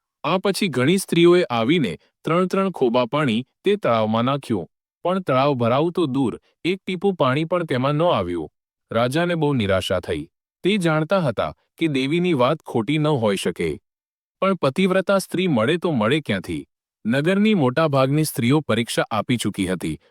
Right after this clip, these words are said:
અને પતિવ્રતાને શોધી કાઢવાનો રાજા પાસે કોઈ ઉપાય જ નહોતો. રાત દિવસ તે આ જ ચિંતામાં રહેવા લાગ્યા.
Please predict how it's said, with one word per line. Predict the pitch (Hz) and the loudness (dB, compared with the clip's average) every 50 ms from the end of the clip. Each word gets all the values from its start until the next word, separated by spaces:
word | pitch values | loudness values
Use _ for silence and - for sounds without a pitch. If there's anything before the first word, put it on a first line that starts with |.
| _ - | _ -4
અને | 139 156 185 180 | -2 0 0 0
પતિવ્રતાને | - - 127 - 190 196 180 175 170 - 180 180 185 185 | 0 -2 -2 0 0 2 2 2 2 2 2 2 2 0
શોધી | - - - 104 98 143 180 | 0 0 -2 -2 0 0 -2
કાઢવાનો | 170 - 143 127 123 127 131 135 139 127 | 0 0 0 0 2 2 2 2 2 0
રાજા | 101 92 92 95 113 143 147 | 0 0 -2 0 0 0 0
પાસે | 139 123 110 - - 139 | 0 -2 -2 -2 -2 -2
કોઈ | 135 - 160 165 156 | -2 0 0 -2 0
ઉપાય | - 110 98 - 104 107 131 143 | 0 -2 -2 0 0 2 2 0
જ | 135 123 107 | 0 0 -2
નહોતો. | 95 87 87 - 90 82 73 71 _ _ _ _ _ _ - 127 | -2 -2 -4 -4 -4 -4 -4 -6 _ _ _ _ _ _ -6 -2
રાત | 147 180 220 220 - | -2 -2 -2 -2 -2
દિવસ | 143 120 107 113 131 151 160 - - _ _ _ - | -2 -2 0 2 2 0 0 -2 -10 _ _ _ -2
તે | 175 180 | -2 0
આ | - 139 156 180 | 0 0 0 0
જ | 175 180 | -2 -4
ચિંતામાં | - - 131 113 107 - 123 123 139 151 | -4 -2 -2 -2 0 0 0 0 2 2
રહેવા | 143 120 98 90 90 90 | 0 0 0 2 0 0
લાગ્યા. | 87 85 85 82 85 78 73 | 0 0 -2 -2 -2 -4 -4